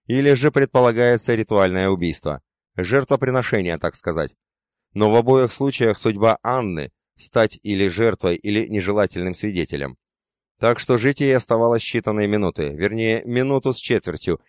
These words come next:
если расчёты Эрика были справедливы. А между тем увлечённые друг другом любовники ничего вокруг не замечали,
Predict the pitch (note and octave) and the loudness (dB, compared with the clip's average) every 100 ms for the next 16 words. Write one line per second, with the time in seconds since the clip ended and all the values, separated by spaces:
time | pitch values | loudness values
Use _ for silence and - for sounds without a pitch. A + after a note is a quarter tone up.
0 | _ G#2+ A#2+ B2+ B2 A#2 A2 A2 A2 - | _ -6 -4 -2 -2 -2 0 -2 -2 -2
1 | G#2 G#2+ - G#2+ F2 E2 - F2 F2 D#2 | -2 -2 -2 -2 -2 -2 -2 -2 -2 -2
2 | D2 C2+ _ _ _ _ _ - G#2 A#2+ | -2 -6 _ _ _ _ _ -4 0 0
3 | A2 A2+ - B2 G#2+ G#2 G2 A2+ G#2+ G#2 | 0 -2 0 2 2 0 0 -2 0 0
4 | G2+ F#2+ G#2 G2 G2+ G2 G2+ G#2+ A2 B2 | 0 0 0 0 0 0 0 0 -2 -4
5 | G#2 B2 - A2+ A2 A2 A2 A2+ G2 F#2 | -6 -6 -4 0 2 2 0 -4 -4 -4
6 | G2+ A2 - F#2 C#2 | -2 -2 0 0 0